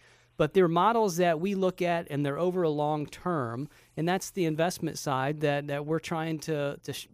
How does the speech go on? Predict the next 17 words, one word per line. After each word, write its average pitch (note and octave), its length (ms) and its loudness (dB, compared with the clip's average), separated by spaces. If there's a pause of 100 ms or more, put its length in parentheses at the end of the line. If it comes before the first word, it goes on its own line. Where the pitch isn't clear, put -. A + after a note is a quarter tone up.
to D3 60 -2
share F#3 280 0
with, D#3+ 260 -2 (140)
with - 180 -18
potential A3 380 2
clients C#3 400 0
and G#3+ 160 0
our F3 80 2
clients C#3+ 440 -6
on D3+ 120 -2
how F3 140 2
to E3+ 80 2
stick - 380 -2
to F3+ 100 0
something E3+ 360 0
long F3+ 280 2
term. A#3+ 240 -2